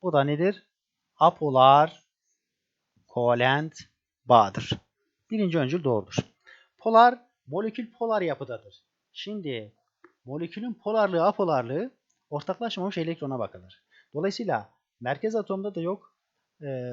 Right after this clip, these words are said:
onun merkez atomuna bağlı diğer atomlarda da ortaklaşmamış elektron olmadığı için molekül apolar yapıdadır. Pratik olarak şunu bilelim. Hidrokarbonlar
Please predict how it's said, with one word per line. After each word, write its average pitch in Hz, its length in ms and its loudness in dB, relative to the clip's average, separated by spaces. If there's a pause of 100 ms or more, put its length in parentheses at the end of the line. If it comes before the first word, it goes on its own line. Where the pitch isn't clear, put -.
(760)
onun 180 260 -10
merkez 170 340 -4
atomuna 180 360 -4
bağlı 151 280 2
diğer 180 140 0
atomlarda 139 580 -4
da 139 140 -6
ortaklaşmamış 143 800 -12
elektron 131 420 -10
olmadığı 160 420 -4
için 175 440 -12 (320)
molekül 160 460 -8 (160)
apolar 208 500 4
yapıdadır. 123 720 -4 (840)
Pratik 135 400 -4
olarak 202 340 4
şunu 175 240 -8
bilelim. 131 360 -10 (840)
Hidrokarbonlar 202 960 -6